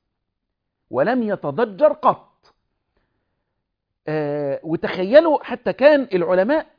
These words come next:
بيعتبوا على بعض في لحظات الموت إن حد يتأوه كمان، يعني بيقولوا التأوه من الشكوى، يعني كانوا لا يشتكون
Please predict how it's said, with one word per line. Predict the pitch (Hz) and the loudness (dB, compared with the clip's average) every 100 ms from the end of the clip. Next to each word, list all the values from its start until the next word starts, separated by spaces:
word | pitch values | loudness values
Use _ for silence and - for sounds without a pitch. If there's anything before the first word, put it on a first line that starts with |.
| _ _ _ _ _ _ - | _ _ _ _ _ _ -6
بيعتبوا | 185 220 180 359 349 247 | 0 0 2 2 2 4
على | 240 | 4
بعض | 240 302 226 | 4 0 -2
في | 233 - | -6 -4
لحظات | 202 202 196 294 370 | -4 -2 0 0 0
الموت | 262 214 262 302 _ _ _ _ - | -2 -2 -2 -2 _ _ _ _ -8
إن | 208 202 | -4 -2
حد | - 311 | -4 -4
يتأوه | 240 180 202 269 247 147 | -4 -4 -2 -2 -2 -6
كمان، | 185 208 285 - _ _ | -4 -2 -2 -4 _ _
يعني | 135 147 | -14 -12
بيقولوا | 165 190 269 240 | -10 -4 -4 -2
التأوه | - - 240 269 185 | -4 -2 0 0 -2
من | 165 | -6
الشكوى، | 135 190 190 127 - _ _ _ _ _ _ - | -6 -4 -4 -8 -18 _ _ _ _ _ _ -6
يعني | 127 156 | -4 -4
كانوا | 156 254 233 | -4 -2 2
لا | 208 294 | 4 4
يشتكون | 262 196 - 214 190 302 339 269 | 4 -2 -6 -8 -2 2 4 2